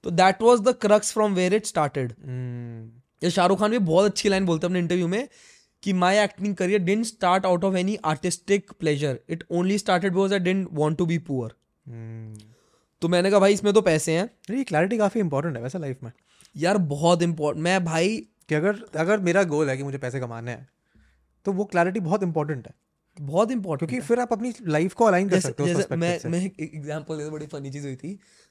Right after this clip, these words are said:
Speaker 1: मैं बॉम्बे में वर्कशॉप कर रहा था मुकेश छाबड़ा सर के साथ, वो ना
Speaker 2: ठीक है।
Speaker 1: कास्टिंग डायरेक्टर
Speaker 2: हाँ,
Speaker 1: है।
Speaker 2: पता है।
Speaker 1: हाँ, पता है, वो सबसे बड़े कास्टिंग डायरेक्टर हो। तो वर्कशॉप थी जिसमें he himself teaches you। तो वर्कशॉप में एकदम काफ़ी बच्चे थे हमारे साथ वर्कशॉप में।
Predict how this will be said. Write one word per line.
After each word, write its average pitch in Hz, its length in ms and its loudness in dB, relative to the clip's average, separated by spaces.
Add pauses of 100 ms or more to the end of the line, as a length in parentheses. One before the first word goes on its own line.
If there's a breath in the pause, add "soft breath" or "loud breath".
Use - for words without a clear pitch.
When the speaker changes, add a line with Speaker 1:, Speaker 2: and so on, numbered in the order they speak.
(280 soft breath)
Speaker 1:
मैं 147 240 -2
बॉम्बे 151 280 0
में 165 100 0
वर्कशॉप 156 460 -2
कर 143 80 -6
रहा 135 80 -4
था 202 80 -4
मुकेश 165 360 -4
छाबड़ा 143 300 -4
सर 127 200 -8
के 127 100 -16
साथ, 120 140 -10
वो 147 140 -6
ना 233 80 -4
Speaker 2:
ठीक 302 80 -8
है। 220 60 0
Speaker 1:
कास्टिंग 185 280 0
डायरेक्टर 147 280 0
Speaker 2:
हाँ, 151 140 2
Speaker 1:
है। 139 100 -4
Speaker 2:
पता 135 120 -6
है। 139 180 -10
Speaker 1:
हाँ, - 300 -14 (240)
पता 165 160 2
है, 165 60 4
वो 175 80 2
सबसे 190 220 0
बड़े 190 140 2
कास्टिंग 170 280 0
डायरेक्टर 123 220 -8
हो। 113 160 -14 (580 soft breath)
तो 175 100 0
वर्कशॉप 185 440 2
थी 247 60 -2
जिसमें 269 260 -4
he 196 340 2
himself 202 360 2 (840)
teaches 190 320 0
you। 117 100 -8 (840)
तो 165 100 -4
वर्कशॉप 170 380 2
में 170 80 0
एकदम 196 140 0
काफ़ी 180 300 0
बच्चे 175 320 -2
थे 170 80 -2
हमारे 151 240 0
साथ 156 180 -4
वर्कशॉप 151 400 -4
में। 196 140 -8